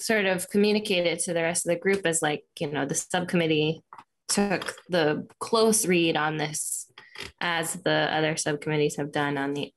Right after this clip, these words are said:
on some of the other chapters. And so, you know, we've done a first pass at edits, and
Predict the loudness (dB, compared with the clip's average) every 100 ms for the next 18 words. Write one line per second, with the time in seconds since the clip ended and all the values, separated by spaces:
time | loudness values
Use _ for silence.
0 | -6 -4 -2 -2 -2 0 0 0 0 -2
1 | -2 -2 0 2 0 -2 -4 -2 -2 -4
2 | -8 _ _ _ _ _ _ -10 -2 0
3 | 2 2 2 0 0 -4 -8 _ _ -4
4 | 0 2 2 2 2 -2 -2 -2 -4 -4
5 | -4 -4 -4 -4 -2 0 -2 -4 -6 -4
6 | -4 -4 -4 -8